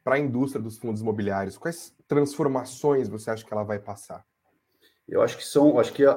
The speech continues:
Speaker 2: acho que a expectativa, ela é muito positiva, tá, Greg? Porque quando a gente analisa, por exemplo, o segundo boom de fundos imobiliários, que foi, né, é, é, é, basicamente ali em meados de dezessete até,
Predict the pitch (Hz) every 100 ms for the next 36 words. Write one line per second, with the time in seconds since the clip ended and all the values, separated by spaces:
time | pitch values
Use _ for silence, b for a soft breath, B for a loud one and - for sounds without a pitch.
0 | - 110 - 135 127 117 - 123 123 -
1 | 139 139 143 - 147 127 - 120 101 110
2 | 101 98 92 92 107 101 120 110 95 B
3 | B B - 107 120 127 131 127 120 98
4 | 107 104 98 - 123 113 92 98 90 95
5 | 85 B B B _ 95 95 92 92 90
6 | - 123 120 143 107 107 127 104 95 113
7 | 101 98 90 87 101 92 - - 147 170
8 | 147 98 - 101 104 85 80 82 - 85
9 | 82 85 71 80 - - - _ _ _
10 | 82 98 120 123 110 104 104 104 90 98
11 | 90 90 95 - - 92 - 92 - 98
12 | 98 95 101 87 - 107 123